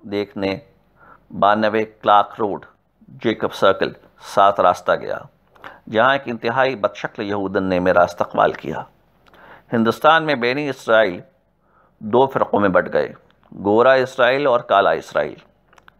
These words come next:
काला इसराइल से मुराद उन बनी इसराइल यहूदियों की औलादों से है जिन्होंने मकामी औरतों से शादी की।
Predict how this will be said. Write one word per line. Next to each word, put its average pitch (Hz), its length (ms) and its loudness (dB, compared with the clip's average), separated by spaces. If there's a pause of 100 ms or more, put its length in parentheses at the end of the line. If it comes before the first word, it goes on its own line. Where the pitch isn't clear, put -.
काला 123 300 4
इसराइल 127 420 0
से - 180 -8
मुराद 104 500 2 (520)
उन 143 200 -2
बनी 120 300 2
इसराइल 107 480 2 (420)
यहूदियों 107 580 -4
की 101 260 -6 (720)
औलादों 98 480 4
से 107 160 -6
है 90 200 2 (360)
जिन्होंने 117 420 2
मकामी 107 480 2
औरतों 101 300 0
से 95 160 -4
शादी 85 360 -2
की। - 240 -18